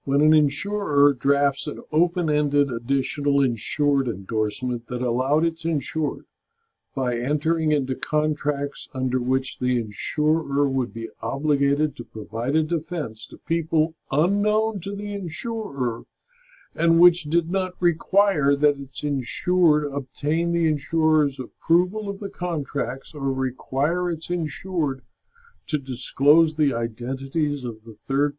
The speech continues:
parties, or require even the named insured name those parties as additional insureds, the insurer assumed the responsibility of providing defenses for certain unknown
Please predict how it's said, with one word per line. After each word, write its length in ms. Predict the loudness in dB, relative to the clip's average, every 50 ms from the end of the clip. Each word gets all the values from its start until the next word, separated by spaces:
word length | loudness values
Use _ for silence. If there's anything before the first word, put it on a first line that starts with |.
| _
parties, 600 | _ -6 -6 -6 -6 -10 -16 -20 -18 -18 -20 -20 _ _ _ _ _ _ _ _ _ _ _ _
or 140 | 4 6 6
require 920 | 6 6 2 2 0 -8 -16 _ _ 2 4 6 6 4 4 2 2 4 4
even 340 | 4 4 4 2 -2 2 4
the 140 | 4 4
named 420 | 4 4 2 2 0 0 0 -2 -4
insured 580 | -4 -6 -6 -8 -2 2 4 4 4 4 2
name 460 | 0 0 0 0 0 0 -2 -2 -2 0
those 300 | 2 2 2 0 -2 -8 _ _
parties 460 | -4 -2 -2 0 0 0 0 0 -2
as 160 | -2 -2 0
additional 540 | -2 -4 -2 -2 -4 -4 -4 -6 -6 -4 -2
insureds, 840 | -2 -2 -2 -4 -6 -6 -2 0 0 0 0 -2 -6 -8 -10 -18 -20 _ _ _ _ _ _ _ _ _ _ _ _
the 200 | 0 0 0 0
insurer 840 | -4 -6 -8 -10 -8 -2 0 2 2 2 2 0 0 0 0 0 -2
assumed 720 | -4 -8 -8 -10 -10 -10 -10 -6 0 2 2 2 2 2 0
the 100 | 0 0
responsibility 1160 | 0 0 -2 -2 -2 -4 -2 -2 -2 -2 -2 -4 -6 -8 -4 -4 -4 -2 0 0 0 0 0
of 180 | -2 -2 -6 _
providing 600 | -6 -6 -4 -4 -4 -4 -4 -2 -2 0 -2 -2
defenses 920 | -4 -6 -6 _ -6 -6 -6 -6 -8 -10 -10 -12 -12 -12 -12 -16 -18 -20 _ _ _ _ _ _ _ _ _ _ _
for 180 | -4 -4 -4
certain 560 | -2 -4 -2 -2 -2 -2 -2 -6 -10 -12 -12 -14 _ _
unknown 800 | -2 -2 -2 0 0 0 0 0 0 0 0 -2 -4 -8 -12 -14